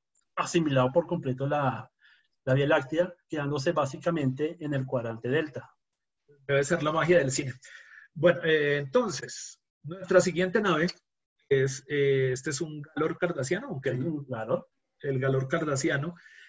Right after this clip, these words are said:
Speaker 2: Eh, lo escogimos porque es una nave icónica que ha aparecido desde The Next Generation hasta Voyager.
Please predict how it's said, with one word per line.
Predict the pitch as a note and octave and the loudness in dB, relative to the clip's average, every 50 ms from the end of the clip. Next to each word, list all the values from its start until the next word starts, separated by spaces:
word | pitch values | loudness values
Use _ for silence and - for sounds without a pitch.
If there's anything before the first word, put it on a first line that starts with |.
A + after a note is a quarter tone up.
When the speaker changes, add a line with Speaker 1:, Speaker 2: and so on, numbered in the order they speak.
| - _ _ | -20 _ _
Speaker 2:
Eh, | - F3 F3 F3 F3 F3 | 4 6 8 8 8 8
lo | F3 F#3 | 8 6
escogimos | F#3 F3+ - F#3 F#3 F#3 A3 A#3 A3+ | 6 8 8 8 8 6 4 -2 -4
porque | B3 F3+ F#3 | 0 2 2
es | F3 | 2
una | G3+ G3 G#3 G3+ | 4 2 2 4
nave | G3+ G3 G3+ G3 | 4 4 4 4
icónica | F#3 - - G#3 G#3 G3 G3 F3+ F3+ - G3+ G#3 G#3 - - _ | 4 4 4 4 4 4 0 -2 -2 -2 -2 -2 -4 -6 -12 _
que | - F3+ F3 | 6 8 8
ha | D#3 | 8
aparecido | D3 C#3 E3 G3 F#3 E3+ C#3 - D#3 D3+ D#3 F3 | 8 6 6 6 6 4 4 0 0 2 2 2
desde | F3 E3+ - F#3 F3 D3+ C3+ C3 C#3 D3 C#3 | 2 4 4 4 4 4 4 0 0 2 4
The | C3+ C3+ | 4 4
Next | C3 D3 D3 - - | 2 2 0 -2 0
Generation | E3 G3+ F#3+ F#3 E3 D#3 D3+ C#3+ C3+ - F3 F#3 G#3+ - _ _ _ _ - _ _ _ | 2 2 4 4 2 2 2 0 0 0 -2 -2 -2 -4 _ _ _ _ -20 _ _ _
hasta | _ F#3 F#3 E3+ - - - D#3 C#3+ | _ 2 2 2 2 2 2 2 2
Voyager. | B2+ D#3 E3+ E3+ D3 D3 C#3 C3+ C#3 C#3+ E3 E3+ | 4 4 4 4 4 2 2 2 2 2 0 -2